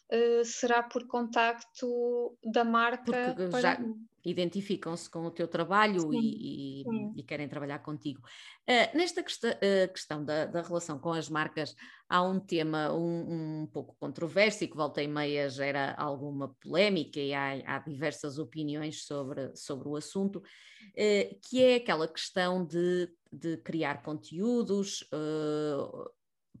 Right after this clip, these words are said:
Speaker 2: para uma marca apenas, eh, mediante a oferta do, do produto da marca.
Speaker 1: Uhum.
Speaker 2: Ehm, qual é a tua posição, eh, sobre, sobre, sobre isto? Nunca? Depende?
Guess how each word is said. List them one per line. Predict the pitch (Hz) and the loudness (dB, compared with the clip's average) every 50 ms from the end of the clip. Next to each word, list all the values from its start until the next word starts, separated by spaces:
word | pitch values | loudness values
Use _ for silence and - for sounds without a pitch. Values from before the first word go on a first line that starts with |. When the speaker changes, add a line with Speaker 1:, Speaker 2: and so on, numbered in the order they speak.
| _ | _
Speaker 2:
para | - 226 208 185 160 156 151 | 2 4 4 6 6 4 4
uma | 165 175 180 180 | 4 4 2 2
marca | 185 190 202 196 - - 185 | 4 4 4 4 4 0 -2
apenas, | 180 - - 196 185 185 185 180 180 185 180 - - - - | -2 -2 0 2 2 2 2 2 0 0 0 -4 -8 -2 0
eh, | 170 160 165 170 160 | 0 2 2 2 0
mediante | 160 165 165 147 165 165 160 156 160 170 175 170 - - | 0 -2 -4 -2 0 2 2 2 2 2 0 -2 -4 -4
a | 151 143 156 | 0 2 4
oferta | 156 160 156 - - 170 165 165 165 - - 170 160 | 4 2 2 0 0 0 0 0 0 -2 -2 -2 -2
do, | 143 156 156 156 156 156 151 | -2 -4 -4 -4 -4 -4 -4
do | 143 156 156 | -4 -6 -8
produto | - - 170 160 156 165 160 - 156 | -4 -2 -2 0 0 -2 -4 -4 -6
da | 135 147 143 | -4 -2 -2
marca. | 143 135 127 - - - - - 220 | -2 -2 -4 -6 -10 -12 -10 -8 -8
Speaker 1:
Uhum. | 220 - - - - - - - - - _ - - | -8 -10 -14 -18 -20 -20 -20 -20 -20 -20 _ -2 2
Speaker 2:
Ehm, | 190 190 190 190 185 180 180 180 175 180 180 170 - - _ _ _ _ | 4 4 6 6 6 6 6 6 4 4 0 -4 -6 -8 _ _ _ _
qual | - 302 311 302 339 | 2 2 4 4 4
é | 330 320 | 4 4
a | 311 311 | 2 0
tua | - 262 262 262 240 254 | 0 4 6 6 6 6
posição, | - 220 214 190 214 208 202 - - 190 185 185 185 180 180 160 | 2 -4 -2 -2 -2 -4 -4 0 0 2 4 4 2 2 2 0
eh, | 175 175 175 170 165 160 151 151 147 147 - - | 0 0 2 0 0 0 0 -2 -2 -4 -6 -8
sobre, | - - - - 175 160 143 151 147 | -10 -10 -2 0 0 0 0 -6 -10
sobre, | - - - 165 156 139 147 147 160 160 147 143 | -8 -4 -2 -2 -2 -2 -2 -2 -2 -2 -2 -4
sobre | - - 170 151 143 135 | -6 -6 -6 -6 -4 -6
isto? | 120 - - - 160 | -6 -8 -6 -6 -4
Nunca? | 165 175 202 254 285 294 277 269 269 - 269 254 254 254 240 | 0 4 6 6 6 6 6 4 4 4 4 6 6 4 4
Depende? | 240 - 175 - - - 180 175 190 208 220 226 220 220 202 | 2 -2 -6 -8 -4 0 0 2 4 4 2 2 0 0 0